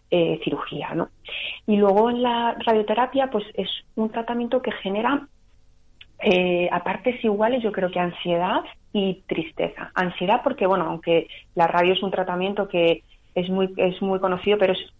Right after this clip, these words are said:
como un poco más desconocido que el, eh, resto, ¿no? Y los pacientes están un poco como, como expectantes, ¿no? Como que no saben muy bien para, mm,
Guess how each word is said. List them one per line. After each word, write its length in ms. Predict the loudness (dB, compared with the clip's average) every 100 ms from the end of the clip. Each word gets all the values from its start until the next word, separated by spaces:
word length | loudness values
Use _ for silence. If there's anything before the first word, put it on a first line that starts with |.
| -12
como 180 | -4 -2
un 100 | -2
poco 200 | -4 0
más 180 | 0 0
desconocido 720 | -2 -2 -6 -6 -2 0 0 0
que 160 | 0
el, 240 | 2 2 0
eh, 300 | -2 0 0
resto, 400 | 0 -2 -2 -4
¿no? 140 | 0 2
Y 300 | 4 2 0 -10 -4
los 120 | -2 0
pacientes 380 | 0 0 -2
están 240 | -4 -2 -2
un 60 |
poco 240 | 0 0 2
como, 480 | 2 4 4 2 -2 -12 -14 -14 -10
como 280 | 0 2 2
expectantes, 680 | -2 -4 -4 -2 -2 -2 -2
¿no? 160 | -2 -2
Como 180 | -2 0
que 80 |
no 120 | -2 0
saben 280 | 0 0
muy 180 | 0 0
bien 240 | 2 0 2
para, 380 | 2 2 2
mm, 240 | -2 -2